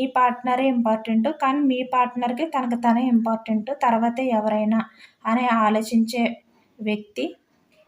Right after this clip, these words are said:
మీ పార్ట్నర్. ప్రజెంట్ అయితే తన మనీ గురించి ఆలోచిస్తున్నారు. తన మనీ మైండెడ్ తనదైతే. తన మైండ్లో అంతా కూడా మనీని ఎలా సంపాదించాలి, నా కెరీర్ ఎలా డెవలప్ చేసుకోవాలి, ఇలా ప్రాక్టికల్గానే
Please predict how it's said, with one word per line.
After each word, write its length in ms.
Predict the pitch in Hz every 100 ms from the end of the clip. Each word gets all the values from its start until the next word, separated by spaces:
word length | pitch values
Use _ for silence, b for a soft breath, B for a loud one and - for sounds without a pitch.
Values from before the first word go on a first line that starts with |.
| -
మీ 180 | 233 277 269
పార్ట్నర్. 440 | 247 240 254 262 254 - _ -
ప్రజెంట్ 400 | 240 233 262 262
అయితే 180 | 247 247 330
తన 120 | 277 269 247
మనీ 240 | 233 233 254 254
గురించి 280 | 254 254 277 240
ఆలోచిస్తున్నారు. 680 | 226 233 240 - 233 233 277 294
తన 120 | 254 233
మనీ 220 | 226 220 240 247
మైండెడ్ 400 | 233 220 226 233 -
తనదైతే. 480 | 233 220 214 208 254 330 B B _
తన 120 | 226 240 233
మైండ్లో 480 | 226 226 233 247 247 233
అంతా 200 | 226 240 247
కూడా 160 | 247 277
మనీని 300 | 226 233 247 240
ఎలా 120 | 226 233
సంపాదించాలి, 720 | 220 226 226 226 226 220 214 220
నా 80 | 233 226
కెరీర్ 320 | 240 233 247 240
ఎలా 140 | 226 226
డెవలప్ 320 | 220 220 220 -
చేసుకోవాలి, 560 | 226 220 - 220 208 202 B B B B -
ఇలా 200 | 247 269 277
ప్రాక్టికల్గానే 840 | 240 233 240 247 247 254 247